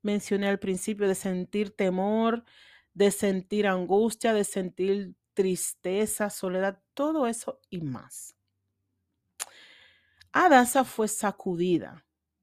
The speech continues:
cuando se vio obligada a entregar su vida y su cuerpo a un hombre que era mayor que ella.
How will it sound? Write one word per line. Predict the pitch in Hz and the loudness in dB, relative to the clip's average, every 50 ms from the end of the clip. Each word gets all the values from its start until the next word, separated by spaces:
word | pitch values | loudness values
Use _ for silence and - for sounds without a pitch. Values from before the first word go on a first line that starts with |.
| _ _ - _ | _ _ -20 _
cuando | _ - 214 208 202 202 202 | _ 2 2 4 4 4 2
se | 190 - - 208 202 190 | 0 0 -2 -2 -2 -2
vio | 170 175 202 208 233 254 254 - - | -2 -4 -2 2 4 4 2 2 0
obligada | - 208 214 214 220 226 208 190 165 147 147 147 147 180 202 _ _ _ _ _ _ _ _ _ _ _ _ _ _ _ _ | -2 -2 0 0 -2 -2 -2 -2 -2 -2 -2 -4 -8 -8 -10 _ _ _ _ _ _ _ _ _ _ _ _ _ _ _ _
a | - 214 | 0 2
entregar | 214 220 220 220 220 208 226 240 240 | 2 2 2 2 2 2 2 2 0
su | - - 277 254 | 0 -4 -4 -2
vida | 214 208 202 202 202 - - _ - | 0 0 2 2 2 0 -2 _ -4
y | - 277 311 339 | 0 2 2 2
su | 320 - - 339 277 | 2 2 -2 -2 0
cuerpo | - 233 220 214 214 214 - 226 | 0 0 0 0 -2 -2 -2 -2
a | 240 | -2
un | 240 220 | 0 0
hombre | 196 185 180 175 180 185 208 240 - _ _ _ _ _ _ | -2 -2 -2 -4 -4 -6 -6 -8 -12 _ _ _ _ _ _
que | - - 214 | -6 -2 0
era | 226 262 | 0 2
mayor | 285 294 277 220 190 190 185 - | 2 2 2 2 2 0 -2 -4
que | - 320 302 214 | -4 -2 -2 0
ella. | 175 165 170 185 254 | 0 -2 -2 -6 -8